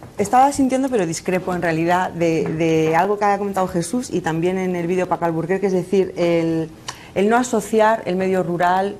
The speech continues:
necesariamente al, al sector primario o a la producción agraria. Es obvio que el, que el se-, que el, que el medio rural es diverso y es amplio, y si estamos hablando del noventa por ciento del territorio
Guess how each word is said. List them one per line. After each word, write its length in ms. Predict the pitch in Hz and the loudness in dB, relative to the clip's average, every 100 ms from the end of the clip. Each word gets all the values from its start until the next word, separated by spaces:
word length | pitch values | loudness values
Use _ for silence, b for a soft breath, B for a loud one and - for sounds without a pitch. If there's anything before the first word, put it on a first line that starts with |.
| - | -4
necesariamente 1120 | 170 165 180 165 180 180 165 165 175 196 196 | -2 -2 -4 -2 -2 0 0 -2 -2 -2 -2
al, 320 | - 151 143 - | 0 0 0 -2
al 140 | 151 | -4
sector 320 | 151 143 165 | -4 -4 -6
primario 560 | 160 160 151 135 123 120 | -2 -2 0 -2 -4 -4
o 80 | - | -2
a 40 | |
la 100 | 143 | -2
producción 460 | 139 147 143 160 151 | -2 -4 -4 -4 -4
agraria. 480 | 139 135 131 131 123 B B B B B - | -2 -2 -4 -6 -8 B B B B B -2
Es 200 | 202 190 | 0 2
obvio 240 | 185 170 143 | 2 2 0
que 120 | 151 | 0
el, 200 | 147 127 | -2 -2
que 120 | 151 | -4
el 60 | 139 | -4
se-, 220 | - 143 | -6 -8
que 300 | - 160 147 | -4 -4 -2
el, 720 | 143 143 139 135 131 131 - - | 0 -2 -2 -2 -2 -6 -8 -4
que 80 | 147 | 0
el 380 | 139 131 131 135 | 0 -2 -2 0
medio 300 | 151 151 156 | 0 2 0
rural 440 | 160 160 156 160 | 2 4 4 0
es 120 | 156 139 | -4 -4
diverso 400 | 151 175 185 165 | 0 0 0 -4
y 100 | 143 | -2
es 140 | 156 | 0
amplio, 280 | 180 - 147 | 0 0 -2
y 20 | |
si 80 | 139 | -2
estamos 280 | 147 143 156 | -2 -2 -2
hablando 220 | 165 160 | -2 -2
del 100 | 143 | -2
noventa 380 | 139 156 156 135 | 0 -2 -2 -6
por 160 | 147 | -6
ciento 280 | - 151 147 | -6 -6 -4
del 100 | 147 | -4
territorio 580 | 143 147 156 175 147 | -2 -2 0 0 0